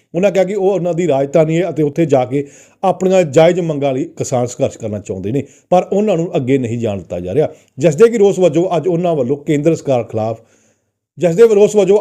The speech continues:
ਅੱਜ ਉਹਨਾਂ ਵੱਲੋਂ ਕੇਂਦਰ ਸਰਕਾਰ ਦਾ ਪੁਤਲਾ ਫੂਕਿਆ ਗਿਆ ਹੈ। ਉਹਨਾਂ ਕਿਹਾ ਕਿ ਸਰਕਾਰ ਇਹ ਨਾ ਸੋਚੇ ਕਿ ਜਥੇਬੰਦੀਆਂ ਉਹਨਾਂ ਦੇ ਨਾਲ ਨਹੀਂ,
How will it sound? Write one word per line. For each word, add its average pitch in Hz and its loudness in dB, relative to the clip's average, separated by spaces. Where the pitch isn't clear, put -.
ਅੱਜ 170 2
ਉਹਨਾਂ 185 2
ਵੱਲੋਂ 160 2
ਕੇਂਦਰ 156 0
ਸਰਕਾਰ 127 -2
ਦਾ 127 0
ਪੁਤਲਾ 110 -4
ਫੂਕਿਆ 90 -12
ਗਿਆ 90 -6
ਹੈ। 143 0
ਉਹਨਾਂ 190 0
ਕਿਹਾ 196 2
ਕਿ 202 -4
ਸਰਕਾਰ 175 -2
ਇਹ 190 4
ਨਾ 202 -2
ਸੋਚੇ 175 0
ਕਿ 180 -4
ਜਥੇਬੰਦੀਆਂ 143 -2
ਉਹਨਾਂ 160 -2
ਦੇ 139 -2
ਨਾਲ 117 -2
ਨਹੀਂ, 135 -6